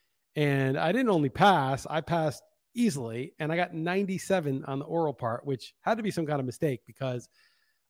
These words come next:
I'm not very good. And even I was disappointed at my performance. I was like, "Wow, that was embarrassing. That was bad even for me." And I got ninety-seven. I'm not really sure what happened there. And I got sixty-two on one. I got ninety on another. Anyway,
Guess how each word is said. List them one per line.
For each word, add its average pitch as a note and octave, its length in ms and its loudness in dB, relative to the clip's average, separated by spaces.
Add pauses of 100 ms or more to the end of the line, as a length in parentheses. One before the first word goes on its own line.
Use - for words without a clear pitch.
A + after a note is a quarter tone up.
I'm G3 80 -2
not A#3+ 180 4
very E3 200 4
good. A#2+ 580 4 (680)
And D#3 140 4
even F3+ 180 4
I F3+ 220 2
was D#3+ 160 4
disappointed C#3 580 4
at C3+ 120 0
my C3 100 0
performance. C3 540 0
I D3 60 4
was C3 140 0
like, A#2+ 200 -2
"Wow, B2+ 380 0 (420)
that D#3 100 6
was B2+ 160 4
embarrassing. C3 480 4
That D3 80 2
was C3 100 0
bad C3+ 280 4
even A#2+ 160 -2
for B2 100 -4
me." A#2+ 420 2 (520)
And C3+ 80 -2
I - 20 0
got C3+ 160 0
ninety-seven. C3 640 -2
I'm B2 80 -2
not C#3+ 120 2
really C#3 200 0
sure C3+ 280 0
what B2+ 160 -2
happened C3 320 -2
there. D#3+ 280 -4 (800)
And C3+ 680 2
I C3+ 80 0
got C3+ 320 -2
sixty-two D#3 540 -2
on C#3 160 2
one. C#3 320 2
I C3+ 40 -2
got C#3 160 -4
ninety C#3 360 0
on C3+ 80 0
another. C3 320 -2
Anyway, A#2+ 440 0